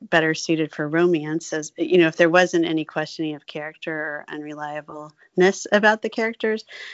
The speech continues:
then it could be just a straightforward love story gone wrong, for example. Or in women's fiction, it could just be about a struggle to build, build a business and, you know, all of that and more of the family dynamics, but that's not really where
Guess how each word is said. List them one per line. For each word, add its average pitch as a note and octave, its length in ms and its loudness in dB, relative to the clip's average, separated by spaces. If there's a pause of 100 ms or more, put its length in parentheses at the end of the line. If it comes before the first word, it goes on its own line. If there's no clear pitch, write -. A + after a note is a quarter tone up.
(140)
then F3+ 240 6
it E3+ 120 2
could E3+ 120 -6
be E3 120 0
just D#3+ 220 -8
a D#3 40 -8
straightforward D3+ 880 -8
love D#3 240 -4
story D#3 260 -8
gone E3+ 220 -12
wrong, E3+ 280 -6 (140)
for - 120 -6
example. E3 420 -6
Or D#3 200 -2
in D#3 120 2
women's D#3 400 2
fiction, D#3+ 380 -2
it D3+ 100 -4
could - 160 -16
just - 220 -10
be D3 240 -8 (360)
about D#3+ 180 8
a D3 80 2
struggle D3+ 340 0
to D3 100 -10
build, D#3 180 0 (120)
build E3 160 4
a D#3 40 -2
business D3+ 460 -2
and, C#3+ 360 -6
you E3 160 2
know, C#3 160 -8 (180)
all D3+ 160 2
of D3 140 -4
that D3 240 -2
and D#3 240 -2
more D#3+ 160 6
of D3 80 2
the D3+ 60 -6
family D#3+ 340 2
dynamics, G#3+ 560 0
but - 180 -2
that's - 280 -2
not F3 140 0
really - 220 -4
where F3 240 -4